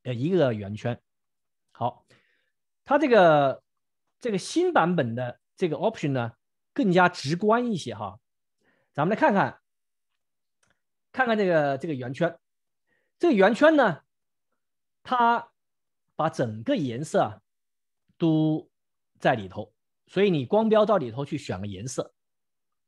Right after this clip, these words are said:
你就可以选一个颜色。然后呢，这光标越往圆心里走的话呢，它的 saturation 就越低。要记住这一点哈。Saturation 在什么时候最高呢？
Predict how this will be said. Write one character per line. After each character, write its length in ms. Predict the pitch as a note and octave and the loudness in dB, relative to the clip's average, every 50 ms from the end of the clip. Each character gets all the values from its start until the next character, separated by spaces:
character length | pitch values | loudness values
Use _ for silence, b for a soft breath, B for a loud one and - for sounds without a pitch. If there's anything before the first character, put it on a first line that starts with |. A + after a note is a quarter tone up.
| _ _ - | _ _ -18
你 80 | - A#2 | -10 -8
就 100 | C#3 C#3 | -4 -2
可 80 | D3+ | -2
以 60 | C3+ | -2
选 260 | A2 - G#2 F2+ F2+ - _ - | -2 -4 -8 -10 -10 -16 _ -12
一 80 | C3 | -10
个 60 | B2 | -8
颜 220 | A#2 G2+ F#2 F#2+ G#2+ | -8 -8 -10 -12 -14
色。 260 | - - - _ _ _ _ _ _ _ _ _ - | -14 -16 -16 _ _ _ _ _ _ _ _ _ -4
然 140 | C#3 D#3+ | 0 2
后 140 | G3 A3+ A3 | 2 2 2
呢， 260 | G3+ F#3 F3 D#3 - b b b b b _ - | 2 2 2 0 -2 b b b b b _ -6
这 120 | - F#3+ | -4 -4
光 260 | - - A3 A3+ A#3 | 2 4 4 4 4
标 360 | A3+ A3 A3 A3 A3 - - _ _ _ _ _ _ | 6 6 4 4 4 0 -8 _ _ _ _ _ _
越 540 | - B3 C#4+ C4+ A#3 F#3 D#3+ C3+ A#2+ A2+ _ _ _ _ _ _ - | -6 -4 0 0 2 2 0 0 -2 -8 _ _ _ _ _ _ -8
往 300 | C3+ B2+ A#2 A2+ A#2 - _ _ _ _ - | -6 -6 -6 -6 -12 -14 _ _ _ _ -10
圆 300 | C3+ C3 C#3 D#3+ A3 A#3 | -2 0 0 2 2 0
心 320 | - - D4 D#4+ E4 D4+ | -2 -2 -2 0 0 0
里 140 | G3 D3 D#3 | 0 0 -2
走 220 | - - A2 F2+ | -2 -4 -8 -8
的 80 | G2 A#2+ | -8 -6
话 140 | A#2+ D3 C3 | -4 -4 -4
呢， 200 | B2 A#2 A2+ - _ _ _ | -4 -6 -10 -12 _ _ _
它 120 | - - F#3 | -4 -2 0
的 100 | F3+ D3 | 0 0
saturation 1000 | - - E3+ D#3+ D#3 - - D3 - - G3 B3+ D#4+ D#4 - - G#3 B2+ - _ _ _ _ _ _ _ _ _ - | 0 2 2 2 2 2 -2 -4 -2 0 0 2 4 2 2 0 -4 -4 -4 _ _ _ _ _ _ _ _ _ -4
就 160 | - D3+ C#3 | -2 -2 0
越 300 | E3 B3 C#4+ A#3 C#3+ A#2 | 2 2 4 4 2 2
低。 380 | - - B3+ C#4 D4 - _ _ _ _ _ _ _ _ _ _ _ _ _ _ _ _ _ _ _ - | 0 -2 -2 -2 -2 -4 _ _ _ _ _ _ _ _ _ _ _ _ _ _ _ _ _ _ _ -6
要 100 | D#3+ D#3 | -6 -4
记 140 | - - F3 | -4 -4 -6
住 100 | D#3 D#3 | -4 -2
这 80 | E3+ | -4
一 60 | D#3 | -4
点 160 | B2+ A2 G2+ A2+ | -4 -6 -10 -8
哈。 320 | B2+ C#3 C3 A2+ - _ _ _ _ _ _ _ _ _ _ _ _ | -6 -6 -6 -8 -10 _ _ _ _ _ _ _ _ _ _ _ _
Saturation 580 | - G#3 G#3+ G3+ - B3 D#4 C#4 - A#3+ F#3+ F3 | 2 2 2 4 4 2 2 4 4 2 2 4
在 160 | C#4 C4 G3+ | 4 4 2
什 200 | - - C3 A#2+ | 2 0 -4 -2
么 120 | D#3 B3 | -2 -2
时 160 | A#3 - D#3+ C#3+ | -2 -2 -4 -2
候 300 | D#3 E3 D3+ - _ _ _ | 0 0 -2 -2 _ _ _
最 280 | - D4+ B3+ F3 C3 | -4 -4 -2 -2 -4
高 300 | - - G#3 A#3+ C4+ D4+ | -4 0 2 2 2 2
呢？ 240 | C#4 A3 D#3+ C3 - | 2 0 -2 -4 -6